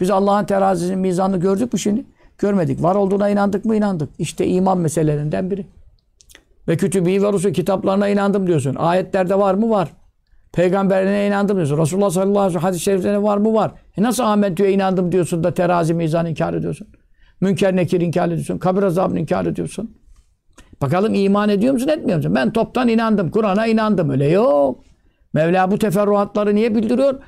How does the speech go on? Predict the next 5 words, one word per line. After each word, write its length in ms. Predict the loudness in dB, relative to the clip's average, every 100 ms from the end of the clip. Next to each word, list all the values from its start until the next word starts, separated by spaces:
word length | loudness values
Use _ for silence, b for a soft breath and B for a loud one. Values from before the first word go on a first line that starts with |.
| B B
Gayba 400 | 0 2 2 0
iman 480 | 2 2 2 2 0
edip 360 | -2 -2 -2 -2
etmediğine 720 | -4 -2 -2 0 2 2 2
dair 640 | 0 0 0 0 0 -4